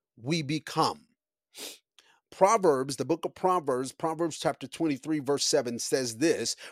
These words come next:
"For as he thinketh, as a man thinketh in his heart, so is he." So what we think about ourselves, we become.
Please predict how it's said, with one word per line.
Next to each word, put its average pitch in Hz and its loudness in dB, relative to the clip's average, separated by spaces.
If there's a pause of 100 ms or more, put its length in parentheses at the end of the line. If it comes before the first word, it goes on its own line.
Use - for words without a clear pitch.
"For 151 6
as 170 6
he 165 -6 (160)
thinketh, 139 0 (100)
as 135 4
a 135 2
man 143 2
thinketh 202 0
in 196 4
his 151 0
heart, 143 0 (320)
so 180 6
is 220 2
he." 113 -6
So - 2
what 156 8
we 190 -4
think - -2
about 170 2
ourselves, 147 2 (220)
we 170 -2
become. 147 2